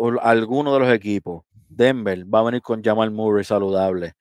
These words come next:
Sabrá Dios qué más van a hacer. Phoenix, y fi-, con, eh, firmando a Chris Paul, volviendo ellos prácticamente intactos. Los Clippers con Kawhi, porque Kawhi se va a quedar ahí.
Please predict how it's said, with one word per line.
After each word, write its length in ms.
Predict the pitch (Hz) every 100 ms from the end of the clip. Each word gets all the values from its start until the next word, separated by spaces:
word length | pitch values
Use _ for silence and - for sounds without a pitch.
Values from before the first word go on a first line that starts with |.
| _ _ _
Sabrá 340 | - 95 98
Dios 140 | 110 107
qué 100 | 113
más 160 | 110
van 220 | 104 104 101
a 60 |
hacer. 340 | 98 101 98 85 _ _
Phoenix, 600 | - 120 120 104 - -
y 120 | 104
fi-, 140 | 98 110
con, 280 | 104 101 101
eh, 100 | 101
firmando 380 | 110 104 104 113
a 40 |
Chris 160 | 117 107
Paul, 160 | - 110
volviendo 560 | 113 101 98 107 117 101
ellos 140 | 107
prácticamente 560 | - - 107 98 104 107
intactos. 600 | 98 - 107 - - 87 - - _
Los 180 | 104 92 -
Clippers 440 | 104 117 113 104
con 200 | - 104
Kawhi, 340 | 98 95 107 110
porque 220 | - 92
Kawhi 260 | 92 95 101
se 120 | 104
va 120 | 107
a 40 |
quedar 260 | 104 98 104
ahí. 280 | 98 101 107